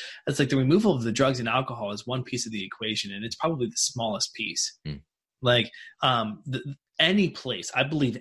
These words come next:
Speaker 1: any place in America can succeed in getting you off drugs, right? The real trick is in helping you build up enough self-confidence, self-worth, and self-discipline to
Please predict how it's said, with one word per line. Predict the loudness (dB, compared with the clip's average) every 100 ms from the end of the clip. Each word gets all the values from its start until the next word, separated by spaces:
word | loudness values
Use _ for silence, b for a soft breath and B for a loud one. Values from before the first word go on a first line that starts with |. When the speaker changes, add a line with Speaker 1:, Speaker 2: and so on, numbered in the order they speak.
| -6
Speaker 1:
any | 0 4 6 4
place | 4 2 4
in | 4
America | 4 4 2 0 2
can | 0
succeed | 2 2 4 4
in | 2
getting | 0 -2
you | -6 -6
off | -8
drugs, | -10 -10 -8 -10 -12 _ _ _ _ _ _ _
right? | -2 -2 -4 b b 0
The | 2
real | 2 2 4 4 2
trick | -2 -6 -6 -10 -20 _ -6
is | -4
in | 0
helping | 0 0 0
you | 0
build | 4 4 4
up | 2
enough | 0 0 0 -4 -10
self-confidence, | -2 0 0 -4 -8 -6 -4 -4 -4 -2
self-worth, | -2 -4 -2 0 0
and | -2
self-discipline | -2 -4 0 0 2 -2
to | -2